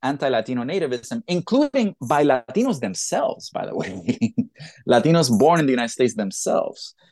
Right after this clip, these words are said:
that, uh, we need to take care of,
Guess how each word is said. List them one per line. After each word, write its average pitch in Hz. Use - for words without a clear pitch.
that, 117
uh, 113
we 120
need 131
to 113
take 139
care 123
of, -